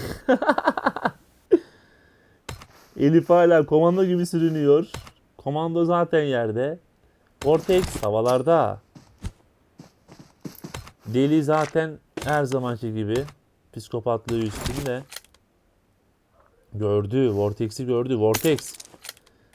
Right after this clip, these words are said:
Kankacığım bence hafiften böyle bir uzamaya falan başla sen. Çünkü bu Deli bayağı bir sıkıntılı Deli. Bu Deli sıkıntılı arkadaşlar.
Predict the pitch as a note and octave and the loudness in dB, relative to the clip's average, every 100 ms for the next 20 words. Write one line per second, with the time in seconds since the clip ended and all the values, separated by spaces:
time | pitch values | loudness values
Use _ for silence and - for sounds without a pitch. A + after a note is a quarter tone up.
0 | - A#2+ B2 D3+ C#3 D3 C#3 C#3+ C#3 C#3+ | -8 -4 -2 0 0 0 -2 -2 0 -2
1 | C3+ C#3+ - C#3 C3+ C3+ C#3 B2 B2 B2 | -2 -8 -6 -4 0 0 0 -2 -4 -2
2 | B2+ C3 B2+ B2+ B2+ B2 A#2+ - D3 - | -2 -4 -2 -2 -4 -4 -6 -4 -8 -6
3 | A2 A2+ _ _ _ _ _ _ _ _ | -12 -14 _ _ _ _ _ _ _ _
4 | _ _ _ _ _ _ - A#2 G#2+ B2+ | _ _ _ _ _ _ -14 -12 -10 -6
5 | B2 C3 B2+ B2 B2 G#2+ - A2 G#2 G#2+ | -4 -2 0 0 -2 -4 -6 -8 -6 -6
6 | G#2 G2+ G2+ G#2 _ _ _ _ _ _ | -6 -4 -6 -10 _ _ _ _ _ _
7 | _ _ _ _ _ _ _ _ _ _ | _ _ _ _ _ _ _ _ _ _
8 | _ _ _ _ _ _ _ _ _ _ | _ _ _ _ _ _ _ _ _ _
9 | _ _ _ _ _ _ _ _ _ _ | _ _ _ _ _ _ _ _ _ _
10 | - - - _ _ _ _ _ - A#2 | -20 -20 -20 _ _ _ _ _ -12 -6
11 | B2 C#3+ - - D3 C3+ D#3 C3+ A#2 C3+ | -4 -4 -8 -8 -6 0 2 2 2 0
12 | C#3 - C#3+ A#2 - - | 0 0 0 0 -6 -14